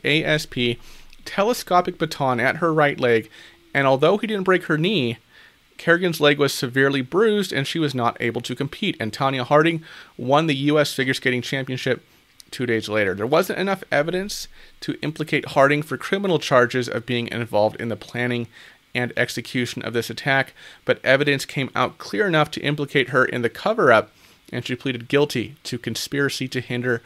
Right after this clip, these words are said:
prosecution. She was slapped with probation and a six-figure fine. However, the United States Figure Skating Association met later that year and concluded that Harding did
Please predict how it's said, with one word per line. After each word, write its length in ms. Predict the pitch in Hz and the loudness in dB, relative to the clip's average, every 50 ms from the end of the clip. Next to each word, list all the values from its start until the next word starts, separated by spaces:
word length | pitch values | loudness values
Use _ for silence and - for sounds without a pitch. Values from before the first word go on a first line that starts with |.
| - - - - _ _ | -16 -20 -20 -20 _ _
prosecution. 840 | - - 120 110 - - 110 - - 147 143 131 - - 131 127 - - - - - _ | -6 -4 -4 -4 -4 -8 -10 -6 -2 -2 -2 0 0 -4 -4 -4 -6 -12 -20 -20 -20 _
She 220 | - - - 135 | -10 -4 -4 -2
was 160 | 131 131 127 | 0 0 -2
slapped 440 | - - - 127 127 123 120 - - - | -2 -4 -2 2 2 2 2 0 -6 -12
with 280 | - 120 120 113 110 - | -4 0 0 0 0 -2
probation 760 | - - 117 107 - - 117 117 120 - - 127 113 110 - _ - - _ _ _ | -4 -4 -4 -2 0 0 0 0 0 -2 -2 -4 -4 -6 -8 _ -20 -20 _ _ _
and 160 | 123 123 120 | -6 -2 -2
a 80 | 117 113 | -2 -2
six-figure 560 | - - - 113 107 - - 113 104 104 104 | -2 -2 -2 -2 -4 -4 -6 -4 -2 -2 -4
fine. 400 | 104 - - 120 110 101 87 80 | -4 0 0 0 0 0 -2 -6
However, 480 | - - 135 135 156 160 139 113 - - - | -6 0 4 6 6 6 6 4 0 -2 -6
the 100 | - 127 | -4 -2
United 300 | 127 135 147 160 156 160 | 2 2 2 2 2 2
States 260 | - 160 156 156 - | 0 0 0 0 -4
Figure 340 | - - - 160 165 170 165 | -8 -2 -2 0 2 0 -2
Skating 280 | 160 - - 151 151 | -2 -2 -2 -2 -2
Association 640 | 147 139 - 151 143 - - 147 147 156 151 - 135 127 | -2 -2 0 -2 -2 0 0 0 0 0 0 -2 -2 -2
met 160 | 131 - - | -4 -4 0
later 240 | 127 127 131 135 127 | 2 2 2 4 4
that 200 | 131 120 101 90 | 4 2 2 0
year 440 | 127 151 196 214 190 156 131 117 - - - - - _ _ _ | -4 -6 -2 2 2 2 2 0 -2 -10 -20 -20 -20 _ _ _
and 160 | - 123 131 131 | -4 -4 -4 -2
concluded 440 | - 139 131 - - 170 160 160 | -2 -6 -4 0 2 2 2 4
that 160 | 156 143 - - | 2 2 0 2
Harding 440 | - 147 151 156 147 - 135 135 _ _ | 0 2 2 2 -2 -4 -6 -10 _ _
did 400 | 151 160 180 226 247 175 120 | 2 4 4 4 2 -2 -8